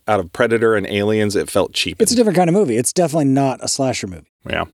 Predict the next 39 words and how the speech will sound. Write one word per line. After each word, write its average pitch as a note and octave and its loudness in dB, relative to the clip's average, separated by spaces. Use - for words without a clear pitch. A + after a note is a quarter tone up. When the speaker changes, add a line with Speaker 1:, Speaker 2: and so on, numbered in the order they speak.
Speaker 2:
At C3 -2
that A2 -2
point, F#2+ -10
like, B2+ 4
there's C3 2
not, D3 0
like, B2 -2
the B2 0
unseen B2 -2
killer A2+ -2
going G#2 -4
around G2+ -4
picking G2+ -2
people G2+ -2
off. - -10
Speaker 1:
Yeah, G2+ 0
yeah. C3+ 2
It's A#2+ -2
more C3+ 6
just B2 2
like B2+ 2
a, B2 4
like G#2 0
a, A2+ 2
like G2+ -4
an A2 0
action. A2+ -2
Speaker 2:
And C#3 2
if C#3 0
there C#3 2
is, G3+ 2
that E3 0
unseen D3+ 0
killer's D3 0
an A#2+ -2
alien, A2+ -2
not F#2+ -4
a F#2 -6
predator. F2+ -4